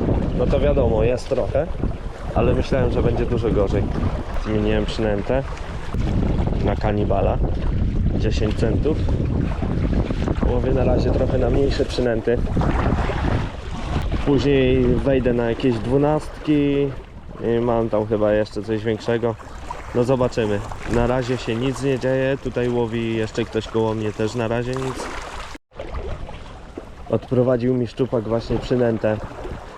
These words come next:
Ale ja pierdzielę, to był szczupak, no, metr dwadzieścia na pewno.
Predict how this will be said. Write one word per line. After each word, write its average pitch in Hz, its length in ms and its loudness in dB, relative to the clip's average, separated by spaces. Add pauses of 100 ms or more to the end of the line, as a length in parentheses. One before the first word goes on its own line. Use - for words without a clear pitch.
(380)
Ale 110 380 4
ja 110 300 2 (120)
pierdzielę, 98 760 2
to 110 140 0
był 107 140 -2
szczupak, 110 520 0
no, 110 280 2
metr 110 300 0
dwadzieścia 104 640 0
na 101 140 0
pewno. 104 400 2